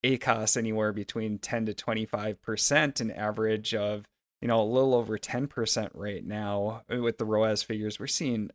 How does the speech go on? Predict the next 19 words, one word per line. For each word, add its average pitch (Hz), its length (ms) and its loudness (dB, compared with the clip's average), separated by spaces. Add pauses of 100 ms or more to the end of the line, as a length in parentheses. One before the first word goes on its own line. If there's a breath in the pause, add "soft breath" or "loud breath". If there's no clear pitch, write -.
a 113 60 -12 (200)
really 190 220 0
good 113 260 0
return 101 600 -4
on 98 160 -4
some 107 160 -2
of 98 40 -4
these 92 140 -6
bottom 107 320 0
of 107 120 -2
funnel 107 280 0
strategies. 107 800 -2 (420)
And 107 200 0
then 113 160 0
the 120 180 4
other 135 160 2
thing 113 280 -2
to 101 120 2
just 107 320 -2